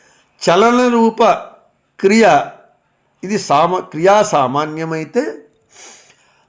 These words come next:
త్రివిక్రమ రూపము చేత భగవంతుడు త్రివిక్రమ రూపాన్ని దాల్చి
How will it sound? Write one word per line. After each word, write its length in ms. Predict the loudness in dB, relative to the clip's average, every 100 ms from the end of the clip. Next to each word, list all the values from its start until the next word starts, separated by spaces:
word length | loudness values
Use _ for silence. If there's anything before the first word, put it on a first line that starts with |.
| _
త్రివిక్రమ 580 | -2 0 0 -2 -2 2
రూపము 560 | 2 2 2 0 0 0
చేత 220 | 2 2 2 2 2 0 -6 -14 _ _ _
భగవంతుడు 600 | -6 -2 0 0 -2 -6 -6
త్రివిక్రమ 680 | -6 -8 -8 -6 -4 0
రూపాన్ని 640 | 2 0 -2 0 0 0 -2
దాల్చి 840 | 2 2 2 0 -2 -2 -4 -8